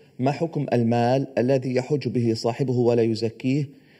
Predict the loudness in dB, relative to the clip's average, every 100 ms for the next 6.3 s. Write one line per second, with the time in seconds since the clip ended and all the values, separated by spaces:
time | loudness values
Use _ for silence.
0 | -2 0 2 0 0 0 0 0 0 0
1 | 2 0 0 -2 -2 -2 0 0 0 -2
2 | -4 0 2 2 2 -2 -8 -18 0 2
3 | 4 0 -2 0 0 0 0 -4 -8 -2
4 | 0 2 0 0 2 2 2 0 0 -4
5 | -4 -4 -2 0 0 -2 -4 -4 -2 -2
6 | 0 -2 -2